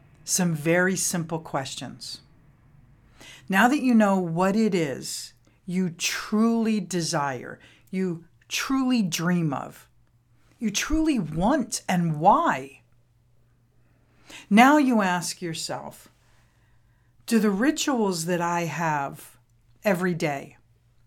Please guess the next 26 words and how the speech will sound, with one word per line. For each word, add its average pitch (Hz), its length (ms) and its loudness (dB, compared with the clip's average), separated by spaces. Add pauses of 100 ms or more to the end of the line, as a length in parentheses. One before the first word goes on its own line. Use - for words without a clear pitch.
(200)
every 190 340 0
week, 156 680 -10
every 202 300 2
month, 180 360 0
every 175 280 0
year, 151 440 -4 (1080)
do 220 200 4
they 277 500 0
move 226 420 2
me 220 280 4
towards 170 800 -2 (280)
achieving 190 960 -2 (400)
those 180 280 0
dreams?" 143 600 -10 (1500)
If 208 180 0
the 214 160 4
answer 247 320 4
is 185 160 0
no, 240 380 4
well, 180 280 0
then 180 480 0
you 180 180 -4
get 269 300 -4
to 185 120 -4
shift - 560 -4
your 165 320 -2